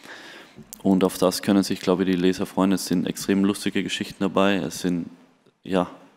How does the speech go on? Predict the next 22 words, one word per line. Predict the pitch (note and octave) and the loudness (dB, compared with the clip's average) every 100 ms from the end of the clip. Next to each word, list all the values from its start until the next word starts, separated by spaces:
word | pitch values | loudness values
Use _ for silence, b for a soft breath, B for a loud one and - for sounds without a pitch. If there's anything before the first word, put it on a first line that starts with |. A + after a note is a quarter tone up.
| _ _ | _ _
gefühlvolle, | - - - G2 - G2 F#2 F2+ | -14 -4 0 0 2 4 6 4
sentimentale | F2 F#2+ F2+ F2 F2 F#2 F#2 F#2+ | 2 0 0 -2 0 4 4 4
dabei. | F#2 D#2+ F2+ | 2 4 4
Es | F#2 | 2
wird | F#2+ F2+ | -2 -4
sich | F#2+ - | -6 -8
der, | - | -8
der | - D#2+ | 0 0
ein | F2+ | 2
oder | F2+ F2 | 0 0
andere | F#2 | -2
eine | F#2 E2+ | -2 -2
Träne | - G2 G#2 | 0 2 2
verdrücken. | G#2+ - F#2+ - F#2+ - B B B B B B B B | -2 -4 -4 0 -2 -4 B B B B B B B B
Äh, | F2 F2+ F2 F2+ B B - | 2 4 4 2 B B -4
es | - | 0
sind | G#2 | 0
spannende | - G#2 A2 G#2 | 2 4 6 6
dabei, | G2+ F#2 F#2+ F#2+ | 6 6 4 4
es | F#2+ | 4
sind | G#2+ F#2+ | 2 2
einfach | F#2 F#2+ | 2 0